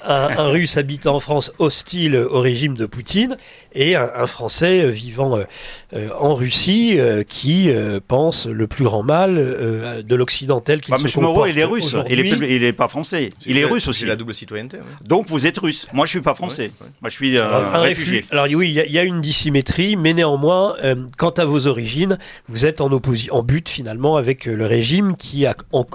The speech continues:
Speaker 1: a cours actuellement, euh, dans vos pays d'origine. Euh, ça, c'est, c'est, c'est la première chose. Après, la, la seconde, bon, je dirais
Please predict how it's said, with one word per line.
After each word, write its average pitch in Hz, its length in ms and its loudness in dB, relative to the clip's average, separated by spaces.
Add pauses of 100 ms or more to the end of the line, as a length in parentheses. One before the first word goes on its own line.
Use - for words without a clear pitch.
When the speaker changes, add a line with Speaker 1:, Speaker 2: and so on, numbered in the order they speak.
(100)
Speaker 1:
a 120 60 -8
cours 226 480 0
actuellement, 143 680 -6
euh, 120 100 -6
dans 123 220 0
vos 123 140 0
pays 151 280 0
d'origine. 110 580 -2 (800)
Euh, 104 220 -2
ça, 190 220 2
c'est, 127 480 2
c'est, 165 200 -4
c'est 165 160 -2
la 160 100 2
première 156 340 0
chose. 113 320 -4
Après, 233 320 0
la, 175 240 0
la 160 120 0
seconde, 180 560 2
bon, 143 240 2
je 117 320 0 (640)
dirais 120 360 -4